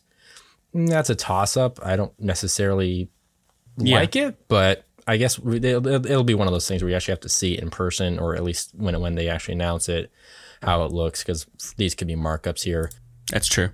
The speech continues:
Speaker 1: I don't know where the, I thought I had the promo images, but maybe that was for the Z Fold. Okay. Let me send this one to you,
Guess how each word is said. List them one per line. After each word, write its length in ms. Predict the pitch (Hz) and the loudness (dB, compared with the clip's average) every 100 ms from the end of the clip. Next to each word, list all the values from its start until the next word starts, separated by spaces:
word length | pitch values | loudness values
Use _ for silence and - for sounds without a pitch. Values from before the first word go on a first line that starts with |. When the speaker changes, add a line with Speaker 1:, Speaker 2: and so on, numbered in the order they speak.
| - | -6
Speaker 1:
I 20 | |
don't 180 | 147 165 | -8 -4
know 80 | 101 | -4
where 180 | 107 92 | -2 -4
the, 200 | 82 82 | -4 -4
I 140 | 117 110 | -4 -2
thought 280 | - 285 185 | -2 -2 -2
I 60 | |
had 200 | 98 110 | -2 -4
the 80 | 90 | -4
promo 460 | - - 139 104 - | -10 -6 -4 -4 -4
images, 400 | 87 80 82 78 | -6 -6 -8 -10
but 140 | - | -8
maybe 180 | 104 165 | -6 -4
that 120 | 131 | -6
was 80 | 113 | -6
for 140 | - 101 | -6 -6
the 100 | 87 | -6
Z 460 | - - - 110 | -8 -14 -8 -6
Fold. 480 | 87 - 101 76 - - _ _ - | -6 -4 -4 -4 -10 -20 _ _ -6
Okay. 320 | 104 87 85 - _ _ _ _ _ _ _ _ - - _ _ - - _ _ _ _ _ _ _ _ - - - | -4 -4 -6 -10 _ _ _ _ _ _ _ _ -20 -20 _ _ -20 -20 _ _ _ _ _ _ _ _ -20 -20 -20
Let 60 | _ | _
me 40 | |
send 240 | 107 - 76 | -8 -6 -6
this 160 | - | -8
one 120 | - - | -10 -14
to 140 | - | -18
you, 80 | - | -20